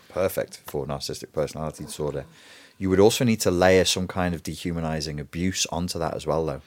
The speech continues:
So if he's being told, "You're a wonderkind and you're this amazing child who survived,"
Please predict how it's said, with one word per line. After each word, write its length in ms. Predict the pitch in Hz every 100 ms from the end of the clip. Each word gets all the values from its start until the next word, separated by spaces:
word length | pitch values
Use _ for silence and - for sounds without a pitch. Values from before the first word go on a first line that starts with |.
| - - - -
So 180 | - 95
if 140 | 92
he's 140 | 107 95
being 240 | 104 92
told, 380 | - 95 90 -
"You're 220 | 107 107
a 40 |
wonderkind 920 | 85 87 101 143 123 - 101 87 82
and 120 | 82 85
you're 120 | 87
this 180 | 85 -
amazing 540 | 87 92 120 110 95
child 340 | 87 98 101 92
who 80 |
survived," 720 | 85 82 107 123 95 82 82